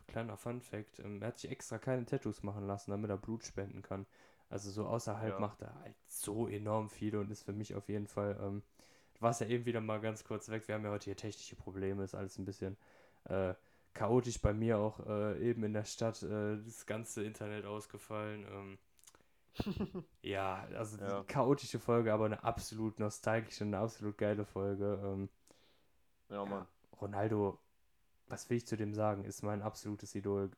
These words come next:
Speaker 1: auch, ist auch absolut mein, keine Ahnung, was willst du zu diesem Kerl sagen? Außerhalb des Platzes ist er genial und auf dem Platz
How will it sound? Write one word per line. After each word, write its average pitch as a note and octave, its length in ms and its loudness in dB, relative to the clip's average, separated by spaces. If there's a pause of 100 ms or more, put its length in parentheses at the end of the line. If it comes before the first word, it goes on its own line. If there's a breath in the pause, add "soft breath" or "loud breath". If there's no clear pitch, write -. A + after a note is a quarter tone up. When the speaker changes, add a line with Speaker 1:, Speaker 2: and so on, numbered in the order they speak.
Speaker 1:
auch, - 360 -4 (800)
ist - 160 -6
auch A2+ 140 4
absolut G#2+ 300 -2
mein, G2+ 400 -2 (680)
keine G#2+ 220 -8
Ahnung, G#2+ 220 -2
was G#2 180 -4
willst C3+ 180 0
du C3+ 60 -8
zu - 120 -6
diesem A2+ 280 -6
Kerl A2+ 240 0
sagen? A#2 300 0
Außerhalb C3 580 2
des - 120 -12
Platzes - 400 -2
ist A#2 140 -4
er A2+ 80 0
genial A2 420 0
und A2 120 -6
auf C3+ 240 2
dem G2 160 -4
Platz - 400 -6